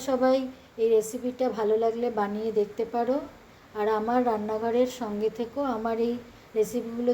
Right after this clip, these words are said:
যদি তোমাদের ভালো লাগে, তোমাদের পরিবারের সঙ্গে, বন্ধুদের সঙ্গে শেয়ার করতে ভুলো না। আবার কোনো নতুন রেসিপি নিয়ে তোমাদের কাছে চলে আসবো শেয়ার করার জন্য। তোমরা সবাই ভালো থেকো। আজ আসি,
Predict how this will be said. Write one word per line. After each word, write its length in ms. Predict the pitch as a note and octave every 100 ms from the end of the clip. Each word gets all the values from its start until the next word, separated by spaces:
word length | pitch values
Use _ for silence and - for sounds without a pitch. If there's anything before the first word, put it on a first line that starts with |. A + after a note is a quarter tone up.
| A#3
যদি 140 | A3 A3
তোমাদের 300 | A3 G#3+ A#3 G#3
ভালো 180 | G3 G3 G#3
লাগে, 240 | A3 G#3+ C4+ C4
তোমাদের 340 | G#3+ G#3 A3 G#3+
পরিবারের 460 | G#3 G#3 G#3 A3 G#3+
সঙ্গে, 240 | A#3+ A3 A3+ G#3
বন্ধুদের 400 | G3+ G#3 G#3+ -
সঙ্গে 240 | A3 G#3+ A3
শেয়ার 220 | - G3+ G3 A3
করতে 240 | G#3+ A#3+ G3+
ভুলো 200 | G#3 G#3+ A3+
না। 80 | C#4+ C#4+ - - - - B3
আবার 200 | A3 B3+ C#4
কোনো 140 | C#4 C4+ C4
নতুন 240 | A3+ - B3+ A#3
রেসিপি 340 | A3 B3 A#3+ A#3+
নিয়ে 140 | A#3+ A#3
তোমাদের 320 | A3 G#3+ A3 A3
কাছে 220 | G#3+ G#3 B3
চলে 180 | A3 G#3 G#3
আসবো 220 | G3+ G#3+ A3
শেয়ার 220 | G#3+ G3+ G3
করার 240 | G#3 G#3+ G#3+
জন্য। 220 | A3+ A#3 C4 D4 - - - - - - B3
তোমরা 240 | A#3+ C4 C4
সবাই 220 | C4+ C4 C4 A3
ভালো 200 | G#3+ A3+ A3
থেকো। 260 | B3+ C4 D#4 F4 - - - - G#3+
আজ 120 | G#3 G#3
আসি, 260 | F#3+ -